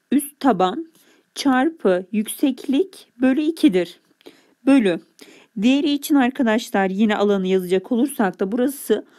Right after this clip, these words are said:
alt taban artı üst taban çarpı yükseklik bölü ikidir. Buradan arkadaşlar bölü ikiler ve yükseklikler aynı olduğu için direkt sadeleştirebilirsiniz ki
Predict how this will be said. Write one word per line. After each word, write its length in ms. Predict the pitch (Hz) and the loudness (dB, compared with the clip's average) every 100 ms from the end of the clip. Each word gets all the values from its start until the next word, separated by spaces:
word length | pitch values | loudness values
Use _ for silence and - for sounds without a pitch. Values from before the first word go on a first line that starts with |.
| _ - - | _ -16 -2
alt 280 | 254 302 - | 0 0 0
taban 400 | 302 214 196 185 | 0 2 0 -2
artı 600 | 208 208 208 - 214 175 - | -2 -2 -2 -4 -2 -2 -2
üst 280 | 170 - - | -8 -6 -2
taban 440 | 285 202 190 294 _ - _ _ - | 0 2 -2 -4 _ -20 _ _ -12
çarpı 440 | - 247 240 240 | -2 0 0 -2
yükseklik 760 | 196 196 - 262 233 233 233 - | -6 -6 -2 -2 0 -4 -6 -2
bölü 400 | 196 185 170 - - | 0 2 0 -4 -8
ikidir. 540 | 220 - 202 240 269 _ - - - | -8 -4 -2 -2 -4 _ -20 -20 -4
Buradan 240 | 254 277 | 0 0
arkadaşlar 760 | 269 269 294 262 277 285 233 208 | 0 -2 -2 -2 -2 -2 -2 0
bölü 180 | 233 254 | -2 -2
ikiler 500 | 285 - 285 285 277 | -6 -2 0 0 0
ve 80 | 233 | -2
yükseklikler 800 | 190 - 277 - 285 - 269 269 | -2 -2 -2 -2 -6 -2 -2 -2
aynı 400 | - 254 330 269 | 0 0 2 0
olduğu 340 | - 214 220 247 | 2 0 2 0
için 560 | 330 320 - 247 311 | 0 0 -4 -4 -2
direkt 260 | 262 269 262 | -2 -2 -4
sadeleştirebilirsiniz 1400 | - 269 220 214 202 - - 175 196 294 - 247 - - | -2 0 0 -2 -4 -4 -4 -4 -2 -6 -4 -6 -6 -8
ki 220 | - 247 | -10 -10